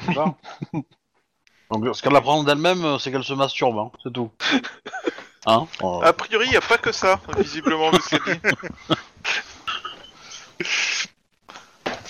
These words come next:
Speaker 4: Bon, et ben, euh, déjà, qu'est-ce que tu veux faire, euh, mis à part demain où, euh,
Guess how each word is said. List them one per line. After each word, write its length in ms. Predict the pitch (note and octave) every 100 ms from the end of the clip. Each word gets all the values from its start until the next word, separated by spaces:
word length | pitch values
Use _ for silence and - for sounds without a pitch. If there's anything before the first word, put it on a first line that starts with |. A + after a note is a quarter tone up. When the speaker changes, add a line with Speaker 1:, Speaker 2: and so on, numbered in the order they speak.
| - - - - - _
Speaker 4:
Bon, 280 | C#3+ F#3+ F3
et 60 |
ben, 100 | D3+ D3+
euh, 880 | D3+ C#3+ C#3 C3+ C3+ C3 C3 C3 C3
déjà, 320 | C3 G#3+ B3
qu'est-ce 240 | - G#3+
que 80 | -
tu 140 | F#3 F3+
veux 140 | F3
faire, 440 | - E3+ D#3+ C#3
euh, 320 | B2 B2 A#2+ B2+
mis 160 | C3
à 60 | C#3+
part 180 | - C3+
demain 440 | C#3+ D3+ D#3 D3+
où, 340 | C3+ B2+ A#2+ A#2+
euh, 640 | A#2 A#2 A#2 A#2 A2+